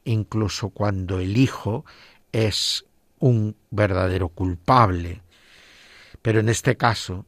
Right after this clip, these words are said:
sabiendo de la inocencia, de la bondad de su hijo, el dolor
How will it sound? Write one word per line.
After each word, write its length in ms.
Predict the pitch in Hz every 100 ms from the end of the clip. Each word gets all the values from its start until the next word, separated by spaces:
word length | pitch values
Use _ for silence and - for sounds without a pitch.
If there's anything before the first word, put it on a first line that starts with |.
| -
sabiendo 760 | - 104 101 110 104 98 101
de 200 | 104 92
la 100 | 90
inocencia, 840 | 90 85 82 - 139 123 95 - 90
de 100 | 92
la 100 | 90
bondad 500 | 95 92 92 110 107
de 100 | 98
su 240 | - 107
hijo, 400 | 110 - - 104 - - - - - -
el 220 | 110 98
dolor 540 | 107 113 139 113 -